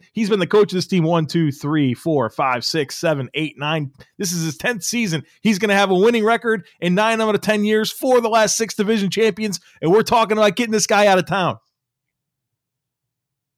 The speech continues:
Maybe they've peaked. Maybe this is as good as they can be under Jason Garrett, right? This is a talented team,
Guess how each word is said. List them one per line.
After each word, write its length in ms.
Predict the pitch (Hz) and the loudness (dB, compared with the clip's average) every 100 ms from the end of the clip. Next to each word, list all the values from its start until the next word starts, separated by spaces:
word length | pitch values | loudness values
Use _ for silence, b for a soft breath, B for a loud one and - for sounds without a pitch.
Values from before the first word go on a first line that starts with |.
| _ | _
Maybe 180 | 135 151 | -4 -2
they've 220 | 185 151 | 0 -2
peaked. 400 | - 180 - _ - | -4 -8 -8 _ -10
Maybe 200 | 123 147 | -6 -4
this 220 | 151 - | -4 -2
is 120 | 151 | -2
as 140 | 139 113 | -2 -2
good 160 | 143 | -2
as 120 | 147 135 | -2 -2
they 120 | 139 | -4
can 160 | 135 | -4
be 160 | 120 120 | -6 -6
under 160 | 110 92 | -6 -10
Jason 380 | - 85 - | -12 -14 -14
Garrett, 220 | - - _ _ _ _ | -18 -20 _ _ _ _
right? 220 | 113 123 | -8 -6
This 180 | - 135 | -6 -8
is 100 | 180 | -6
a 60 | 131 | -8
talented 560 | - 120 117 107 92 | -6 -6 -6 -12 -16
team, 300 | - 107 104 | -16 -16 -16